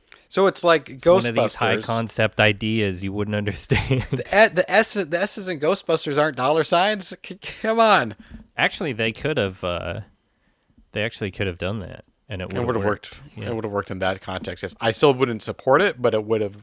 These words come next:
Speaker 1: worked all right. Anyway, that was just something I found quite baffling. I'm gonna have to do some, like, research into, like, the plot differences between the, the book and the movie, because I, I just discovered that shortly before we actually started recording.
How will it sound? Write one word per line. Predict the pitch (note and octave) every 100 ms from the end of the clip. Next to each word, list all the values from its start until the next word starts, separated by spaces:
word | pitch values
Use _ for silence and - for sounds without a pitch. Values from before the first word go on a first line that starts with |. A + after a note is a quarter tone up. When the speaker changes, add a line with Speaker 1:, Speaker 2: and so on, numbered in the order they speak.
| _ _ _ _
Speaker 1:
worked | A2+ F#2 G#2+
all | F2
right. | F2 E2 - - _ _ - - - - - - - - - - - _
Anyway, | D3+ C#3 A2 G2+ G2 G#2+
that | B2 C3 A#2+
was | A2+ A2
just | A2 -
something | A2+ A2+ G#2
I |
found | G2 G#2 G2+
quite | G#2 G2 F#2
baffling. | G2 G2+ F#2+ F#2+ G2+
I'm |
gonna | A2 G#2+
have | -
to | F#2+
do | G2+
some, | - G2 G2
like, | F#2+ G2+
research | G2 - F#2+ -
into, | F#2 -
like, | F#2+ G2
the | -
plot | - F#2+ F#2
differences | G2 - G2 F#2+ F2+
between | G2 - G2+ F#2+ F2+
the, | F2+ F2+ F2+ _ _ _ _ _ -
the |
book | F#2 G2+ G2 - - - _
and | G#2 F#2
the |
movie, | F2+ F#2 F2 F2 F2
because | F#2 F2+ F#2+ F2+ F2 -
I, | G2+ - G2+
I | G#2
just | F#2+ - - _ _ _ _ _ _ _ - - - _ -
discovered | A2 - G#2+ F#2+
that | G2 -
shortly | A2 G2+ G2 F#2
before | F#2 - F#2+
we | F#2
actually | F2+ - G2
started | F#2+ F#2 F2
recording. | F2 - F#2 F2 E2+